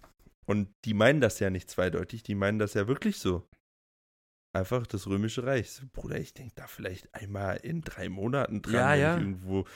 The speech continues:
Speaker 1: zufällig Asterix sehe oder so.
Speaker 2: Ja. Oder wenn ich, ja genau, oder wenn ich, m, äh, einmal in drei Monaten wieder mal Shindy höre und dann, äh,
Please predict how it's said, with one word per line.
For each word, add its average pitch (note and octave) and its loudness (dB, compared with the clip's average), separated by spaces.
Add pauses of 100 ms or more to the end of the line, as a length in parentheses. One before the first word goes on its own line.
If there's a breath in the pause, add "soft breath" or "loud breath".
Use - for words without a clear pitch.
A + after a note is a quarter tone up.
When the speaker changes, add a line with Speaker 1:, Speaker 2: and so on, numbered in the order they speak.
(140 loud breath)
Speaker 1:
zufällig - 0
Asterix - -4
sehe F#2+ 2
oder F#2+ 4
so. F#2 0
Speaker 2:
Ja. D3 4 (720 soft breath)
Oder B2 6
wenn A#2+ 8
ich, A#2 2 (100)
ja D#3 8
genau, F3 6
oder C3 8
wenn B2+ 4
ich, - 0
m, G#2+ -10
äh, A2 4 (840 soft breath)
einmal C3 8
in B2+ 6
drei B2 8
Monaten C3 6
wieder B2 6
mal A#2 6 (120)
Shindy E3 2
höre A#2+ 8
und A2+ 2
dann, A2 2
äh, - -6